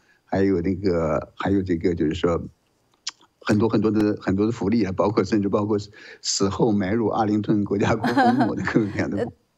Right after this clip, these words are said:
Speaker 2: 对，
Speaker 1: 对，
Speaker 2: 但是
Speaker 1: 当然这些东西对，对，对川普来说是没意义的了，
Speaker 2: 嗯。
Speaker 1: 对，我们知道。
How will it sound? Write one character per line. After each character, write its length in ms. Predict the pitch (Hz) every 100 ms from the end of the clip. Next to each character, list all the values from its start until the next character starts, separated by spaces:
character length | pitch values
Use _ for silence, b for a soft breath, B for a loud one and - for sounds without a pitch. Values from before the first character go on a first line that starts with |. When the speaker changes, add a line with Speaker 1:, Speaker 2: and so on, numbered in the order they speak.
| -
Speaker 2:
对， 140 | 254 220
Speaker 1:
对， 100 | -
Speaker 2:
但 140 | 381
是 120 | 359 330
Speaker 1:
当 140 | 175
然 80 | 175
这 140 | 220
些 80 | 196
东 100 | 170
西 80 | 165
对， 320 | - 160 151 _ - -
对， 160 | 117 120
对 120 | 156
川 200 | 185 196
普 100 | 131
来 140 | 104
说 120 | 117
是 120 | 110 110
没 160 | 101
意 220 | 107 101
义 40 | 92
的 100 | -
了， 80 | -
Speaker 2:
嗯。 140 | 208 226
Speaker 1:
对， 120 | 190
我 60 | 156
们 100 | 120
知 160 | - 60
道。 220 | -